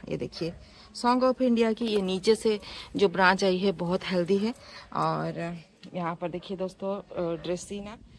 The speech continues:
और Song of India भी एक Dresina की variety ही है। और यहाँ पर देखिए दोस्तों, ये Vadalia है। और यहाँ पर ये देखिए, ये है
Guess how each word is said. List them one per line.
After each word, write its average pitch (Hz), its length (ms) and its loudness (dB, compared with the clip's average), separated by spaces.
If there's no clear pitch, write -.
और 170 240 -6
Song 247 200 -6
of 269 220 -8
India 247 300 -2
भी 254 140 -6
एक 233 200 -2
Dresina 185 380 -6
की 214 140 -12
variety 196 400 -4
ही 214 200 -8
है। 202 160 -10
और 190 100 -6
यहाँ 214 220 -12
पर 233 100 -16
देखिए 226 300 -8
दोस्तों, 233 300 -10
ये 208 160 -10
Vadalia 196 480 -4
है। 220 220 -8
और 170 460 -4
यहाँ 180 280 -4
पर 190 360 -6
ये 170 80 -10
देखिए, - 360 -16
ये 170 140 -6
है 190 180 -8